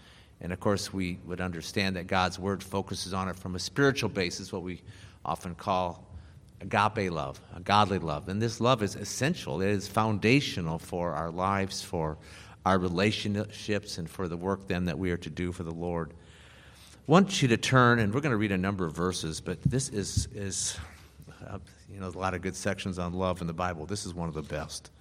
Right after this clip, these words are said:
uh, maybe my favorite. First John chapter four, verses seven to twenty-one. I just wanna read a lot of w-, w-, verses. Not gonna go over them all, but it'll just get our minds in place here as we talk about loving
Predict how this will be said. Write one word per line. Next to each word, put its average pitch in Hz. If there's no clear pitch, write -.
uh, -
maybe 82
my 80
favorite. 82
First 113
John 101
chapter 107
four, 101
verses 85
seven 95
to 87
twenty-one. 90
I -
just 110
wanna 117
read 101
a 98
lot 95
of 101
w-, 90
w-, -
verses. 92
Not 92
gonna 90
go 95
over 95
them 95
all, 87
but 85
it'll 80
just 85
get 92
our 85
minds 82
in 87
place 90
here 87
as 85
we 85
talk 92
about 85
loving 87